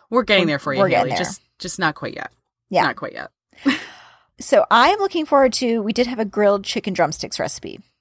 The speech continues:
Speaker 2: that I'm looking
Speaker 1: Yeah,
Speaker 2: forward
Speaker 1: and a
Speaker 2: to.
Speaker 1: grilled potato salad, which sounds super intriguing. I'm looking forward to
Speaker 2: Mm-hmm.
Speaker 1: that pe-, that one too.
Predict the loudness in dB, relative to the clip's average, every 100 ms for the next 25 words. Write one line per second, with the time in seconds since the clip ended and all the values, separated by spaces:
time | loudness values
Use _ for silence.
0 | _ _ -2 0 2 4 4 4 0 -2
1 | 0 0 0 -4 -12 -12 -12 -12 -6 -4
2 | -4 -4 -6 -6 -12 -12 -8 -4 -4 -4
3 | -6 -6 -6 -8 -10 -10 -12 -10 -8 -6
4 | -6 -4 -2 -2 -2 -2 -6 -20 -4 -4
5 | -4 -8 -8 -8